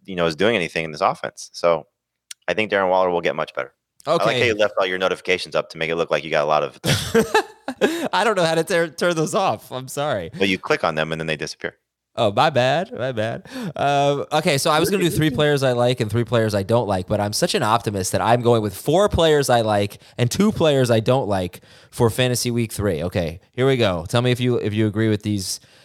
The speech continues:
Speaker 2: likes. I
Speaker 1: Okay.
Speaker 2: like Jordan Addison. He's a big play guy. We've seen that, and the Chargers are getting killed on the deep ball this year. I like Addison.
Speaker 1: Love Addison. Yep. Uh, I think we'll see, hopefully, some more involvement. You know, he's been saved by the touchdowns the last two games, but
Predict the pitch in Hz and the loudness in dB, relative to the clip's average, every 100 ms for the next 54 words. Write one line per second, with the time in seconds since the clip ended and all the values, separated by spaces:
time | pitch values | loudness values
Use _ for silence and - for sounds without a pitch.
0 | _ 107 107 92 82 - - - 110 139 | _ 0 0 0 -4 -6 -8 -6 0 2
1 | 190 170 151 160 - - 147 151 143 135 | 2 2 2 0 -4 -4 0 0 0 0
2 | 127 139 139 - 147 151 151 _ _ 113 | 0 2 0 0 0 0 -6 _ _ -2
3 | 107 98 85 135 139 131 143 135 131 131 | 0 0 0 0 0 0 2 2 2 4
4 | 131 120 110 - 131 131 131 135 - 117 | 4 2 0 0 0 0 0 0 -2 -2
5 | 104 98 139 123 123 117 117 117 117 131 | -2 -2 2 2 2 0 0 0 0 -2
6 | 123 - 160 180 113 - - 113 117 113 | -4 0 2 2 0 -6 -8 -2 0 0
7 | 120 120 104 90 87 80 - 82 82 90 | 0 0 0 -2 -4 -6 -6 -4 -2 -2
8 | 87 82 73 69 - - - _ - 101 | -2 -2 -4 -4 -6 -8 -14 _ -6 0
9 | 104 90 82 73 80 87 - _ - 95 | 2 2 0 -2 -2 -2 -2 _ -2 0
10 | 82 - 110 92 101 - 95 90 - - | 2 0 -2 0 -2 0 -2 -2 -6 -20
11 | - - 233 233 135 113 107 113 113 104 | -16 -2 0 2 2 2 0 0 0 0
12 | 95 127 135 90 87 95 87 98 104 92 | 0 0 0 -4 -6 -2 -2 0 -2 -4
13 | 92 - 113 98 95 - 120 - 98 85 | -4 0 0 2 -2 0 -2 -2 0 0
14 | - 85 80 80 - 87 82 80 - 82 | -2 0 0 0 -8 -4 -4 -4 -6 -2
15 | 80 | -2